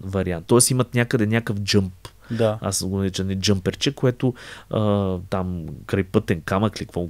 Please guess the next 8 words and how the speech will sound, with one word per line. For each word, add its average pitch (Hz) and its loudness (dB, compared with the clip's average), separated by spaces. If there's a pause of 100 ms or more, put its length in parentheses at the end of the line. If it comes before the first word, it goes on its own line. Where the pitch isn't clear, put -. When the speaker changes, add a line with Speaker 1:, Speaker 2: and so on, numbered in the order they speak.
(140)
Speaker 1:
как 90 -2 (100)
беше 87 -4
на 82 -8
български, 82 -6
крайъгълен 95 2
камък, 78 -6
нещо, 95 -4
което 104 0